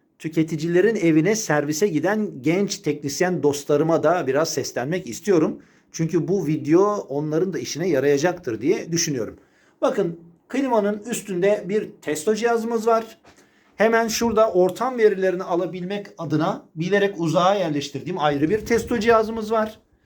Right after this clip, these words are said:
Klimanın içinde de üfleme sıcaklığını kayıt altına aldığımız ayrı bir testo cihazımız var. Görünüyor mu acaba şuradan?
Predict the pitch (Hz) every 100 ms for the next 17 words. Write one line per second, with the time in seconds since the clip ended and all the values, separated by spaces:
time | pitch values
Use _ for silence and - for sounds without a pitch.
0 | _ _ _ _ _ - 220 320 285 214
1 | 196 - 226 269 185 220 151 147 165 175
2 | 269 262 208 196 - 165 147 147 165 185
3 | - 151 135 131 117 127 180 208 156 139
4 | 151 233 320 - - - - 269 302 277
5 | - - - - - - 131 123 - 113
6 | 113 120 - - 196 185 185 143 135 127
7 | 127 - 135 233